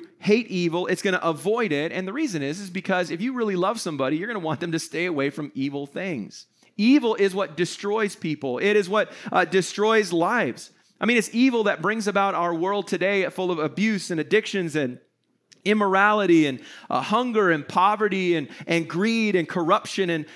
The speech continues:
and harmful actions and thoughts, all of these things, and we're to avoid it. I think of two verses particularly about this passage where it says Psalm ninety-seven and, uh, verse number ten, where it says, "Ye that love the Lord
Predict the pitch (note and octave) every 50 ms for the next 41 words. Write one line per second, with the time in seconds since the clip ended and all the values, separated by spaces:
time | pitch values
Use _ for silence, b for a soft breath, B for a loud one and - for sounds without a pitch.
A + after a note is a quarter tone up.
0 | B B - F3+ F3 - - - D#3+ D3 G#3+ A#3 B3+ G#3 A3 A3 - F#3 G3+ G#3+
1 | G#3+ - A3 G3+ F3 F#3 E3+ G#3 G#3 G3 - - F3 G3 A3+ B3+ B3 A3+ F#3+ G3+
2 | G#3 F#3+ - - A#3+ B3 A3 F#3 F#3+ G3 A#3 A3 G#3+ - - F#3 E3 D3+ F3+ G3+
3 | B3 A3+ F#3 C3+ B2 - - - b b b b b E3 F3+ A3+ A3 - - A3
4 | G3+ D#3+ E3+ F#3+ G#3 - F#3 E3+ - - F3 - - B3 - - F#3+ F3+ F3 E3
5 | D#3 D3 - - D3+ - E3 D#3+ - - C#3+ D3 - - - - F3+ E3 G#3+ A#3+
6 | - F#3 D3+ D3+ E3 D#3 - E3+ D#3 - - F#3 F#3 F#3+ F#3 E3+ E3 E3 D#3+ D#3
7 | - - F3 F3+ F#3+ F#3 E3+ D3+ D#3 B B B B B B B B - D#3+ E3
8 | E3+ E3+ E3 D#3+ D3+ C3+ E3+ E3+ - - E3 D#3 D3+ C#3+ - - - G#3 G#3+ A3
9 | G3+ F#3 F3 E3+ - F#3 F3 D3+ C#3 D#3+ F#3+ G#3 G3 F3+ B2 C#3+ D#3 F3 F#3 D3+
10 | D#3+ D#3 D3+ E3 F#3 G3 F3+ F3 E3+ F3+